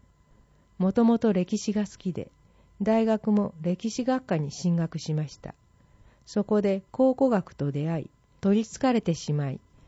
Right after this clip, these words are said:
将来は歴史や文化遺産に関わる仕事がしたいなと。大学では古墳時代の研究をしていました。初めて群馬県の前方後円墳を発掘した時の喜びは、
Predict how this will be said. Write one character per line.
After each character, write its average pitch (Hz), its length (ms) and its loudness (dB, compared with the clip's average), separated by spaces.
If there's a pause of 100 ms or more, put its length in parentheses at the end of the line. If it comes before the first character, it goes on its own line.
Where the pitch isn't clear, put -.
(100)
将 240 300 4
来 175 240 4
は 165 140 2
歴 185 260 0
史 240 160 -4
や 240 140 2
文 262 280 -2
化 254 200 -2
遺 226 120 -4
産 220 260 2
に 151 120 0
関 214 320 -2
わ 226 100 2
る 160 100 0
仕 - 140 -4
事 190 240 0
が 190 140 -2
し - 80 -16
た 208 160 -2
い 156 80 0
な 160 160 0
と。 - 160 -12 (920)
大 214 240 2
学 220 300 0
で 202 100 2
は 143 260 0
古 175 80 0
墳 233 300 4
時 247 160 -2
代 185 200 2
の 131 120 -2
研 185 300 2
究 175 260 0
を 160 80 0
し - 120 -12
て 156 80 -4
い 147 100 -2
ま 139 140 -4
し - 100 -12
た。 - 120 -16 (920)
初 214 200 0
め 269 120 4
て 185 100 4
群 214 220 6
馬 220 160 4
県 170 260 2
の 143 160 0
前 226 240 2
方 233 240 0
後 214 380 0
円 190 240 2
墳 151 320 0
を 117 80 -6
発 156 260 -6
掘 202 220 -4
し 214 80 -6
た 240 120 0
時 185 240 0
の 147 140 0
喜 139 440 -2
び 147 100 -4
は、 151 160 -6